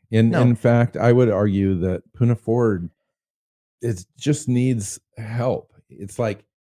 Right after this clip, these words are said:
Speaker 1: he alone is not a good enough player. But
Speaker 2: No.
Speaker 1: when you pair him with a really nice player or a Pro Bowl level three tech, Poona
Speaker 2: Mm-hmm.
Speaker 1: Ford all of a sudden becomes a really nice player because he's not having to take up so many double teams.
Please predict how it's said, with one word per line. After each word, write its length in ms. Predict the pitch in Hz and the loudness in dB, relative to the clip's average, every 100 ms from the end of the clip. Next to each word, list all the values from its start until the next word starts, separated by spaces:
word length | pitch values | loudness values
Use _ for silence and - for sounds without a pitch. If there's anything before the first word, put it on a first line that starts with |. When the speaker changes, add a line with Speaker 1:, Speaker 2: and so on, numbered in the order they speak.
| _ _ _ | _ _ _
Speaker 1:
he 500 | _ _ - 147 151 | _ _ -8 -6 -6
alone 920 | 107 98 95 101 117 113 95 87 87 - | -8 -8 -6 -6 -4 -4 -6 -10 -14 -14
is 200 | 95 92 | -14 -10
not 280 | 101 107 - | -8 -8 -10
a 100 | 101 | -12
good 320 | 87 87 120 | -12 -8 -6
enough 380 | 120 123 95 - _ | -4 -4 -4 -10 _
player. 500 | - 101 82 73 - _ _ - | -6 -4 -4 -8 -14 _ _ -4
But 120 | 180 | -2
Speaker 2:
No. 40 | 113 | -2
Speaker 1:
when 80 | |
you 160 | 107 95 | -4 -6
pair 340 | - 147 156 | -6 -4 -2
him 340 | 156 110 80 82 | -4 -6 -6 -8
with 180 | 85 92 | -8 -8
a 80 | 85 | -4
really 260 | 104 98 | -4 -4
nice 360 | 87 92 107 - | -6 -6 -6 -8
player 360 | _ 82 80 87 | _ -8 -8 -8
or 140 | 78 | -10
a 60 | 80 | -10
Pro 240 | - 95 | -4 -4
Bowl 260 | 78 87 85 | -2 -6 -6
level 400 | 82 80 80 - _ _ _ _ | -8 -8 -10 -12 _ _ _ _
three 200 | - 98 | -6 -6
tech, 420 | 110 78 64 - _ _ _ _ 110 | -4 -8 -8 -12 _ _ _ _ -6
Poona 220 | 113 185 | 0 0
Speaker 2:
Mm-hmm. 100 | 113 | 0
Speaker 1:
Ford 220 | 147 104 | 0 0
all 140 | 90 | -2
of 80 | 85 | -6
a 40 | 80 | -8
sudden 260 | 87 82 | -8 -8
becomes 440 | 80 85 87 82 80 | -10 -10 -8 -8 -10
a 40 | |
really 340 | 80 104 113 76 | -8 -6 -4 -6
nice 440 | 76 78 78 - | -6 -8 -10 -14
player 400 | _ 85 95 73 | _ -8 -6 -8
because 260 | 67 - 85 | -10 -12 -8
he's 160 | 92 95 | -8 -6
not 180 | 92 | -6
having 240 | 101 98 92 | -6 -8 -10
to 60 | |
take 180 | - - | -12 -14
up 120 | 92 | -16
so 120 | _ 107 | _ -6
many 200 | 101 85 | -6 -6
double 340 | - - 107 | -8 -10 -10
teams. 520 | - 76 - _ _ | -12 -20 -20 _ _